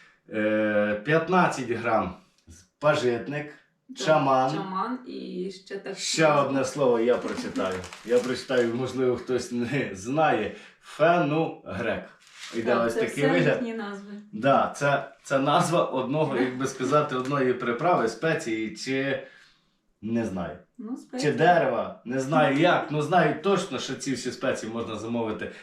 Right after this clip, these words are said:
Speaker 1: на аромат дерева. В описі під відео залишимо посилання. Великий вибір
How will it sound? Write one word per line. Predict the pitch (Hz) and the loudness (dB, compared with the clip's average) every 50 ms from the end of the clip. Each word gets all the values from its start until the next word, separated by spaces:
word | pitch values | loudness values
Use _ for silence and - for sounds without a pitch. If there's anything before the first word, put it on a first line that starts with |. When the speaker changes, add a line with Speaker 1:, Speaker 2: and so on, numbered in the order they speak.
| - _ | -18 _
Speaker 1:
на | - 127 127 120 | 2 4 4 4
аромат | 123 120 117 113 113 110 107 113 | 4 2 0 -2 -2 -2 0 2
дерева. | 147 151 143 117 117 - - - - - - _ | 2 2 2 2 0 -2 -4 -6 -10 -16 -18 _
В | - 147 | 0 2
описі | 156 156 143 127 - 110 | 2 2 2 -2 -6 -8
під | 92 117 110 110 | -10 -10 -6 -4
відео | 117 117 104 110 107 98 | -4 -2 -2 -2 -2 -2
залишимо | 107 127 123 123 117 110 113 104 98 | -2 -2 -2 -2 -2 -2 -4 -6 -6
посилання. | 98 113 117 135 135 131 123 117 107 - - | -6 -8 -6 -2 0 0 0 0 -2 -6 -6
Великий | 98 127 151 160 170 170 160 160 - 127 120 117 | -2 2 4 6 6 4 4 2 0 -2 -2 -2
вибір | 107 98 98 120 147 156 147 107 104 101 92 92 | -4 -6 -4 -2 0 0 0 0 -2 -4 -6 -6